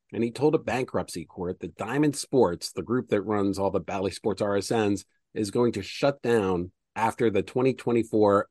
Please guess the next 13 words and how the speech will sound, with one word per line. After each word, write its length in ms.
M 140
L 100
B 160
season. 480
The 60
problem, 760
Andrew, 260
with 180
Seligman's, 640
uh, 440
statement 640
is 140
that, 220